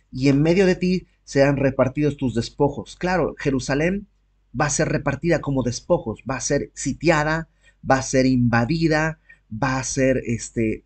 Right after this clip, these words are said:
aniquilada, porque yo reuniré a todas las naciones para combatir contra Jerusalén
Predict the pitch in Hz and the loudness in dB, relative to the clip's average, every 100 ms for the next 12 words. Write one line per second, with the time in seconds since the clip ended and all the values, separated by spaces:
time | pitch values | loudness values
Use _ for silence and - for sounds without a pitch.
0 | _ 123 127 123 127 123 143 160 147 151 | _ -4 -2 0 0 2 2 0 -2 -6
1 | _ _ _ _ _ _ _ _ _ _ | _ _ _ _ _ _ _ _ _ _
2 | _ _ _ - 110 143 - 143 127 190 | _ _ _ -18 -8 -4 -2 0 2 2
3 | 214 202 175 151 160 147 185 190 180 170 | 4 2 2 0 0 0 -2 0 0 -2
4 | 160 151 165 143 135 - _ _ _ - | -4 -4 -2 -2 -2 -8 _ _ _ -2
5 | 127 127 131 120 120 151 143 127 123 117 | -2 0 2 2 2 -2 0 -2 -2 -2
6 | 113 - 113 151 190 | -2 0 0 0 -4